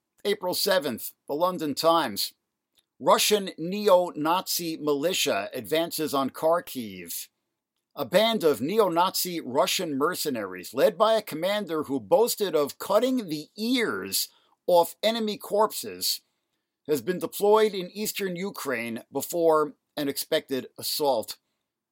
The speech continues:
Fighters for Rusich, R U S I C H, a force affiliated with the Kremlin-backed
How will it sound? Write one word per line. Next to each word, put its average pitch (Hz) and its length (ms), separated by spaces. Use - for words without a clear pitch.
Fighters 214 500
for 165 440
Rusich, 143 800
R 151 220
U 143 360
S 151 320
I 139 260
C 143 440
H, 147 380
a 151 80
force 208 340
affiliated 165 720
with 147 200
the 147 120
Kremlin-backed 175 1080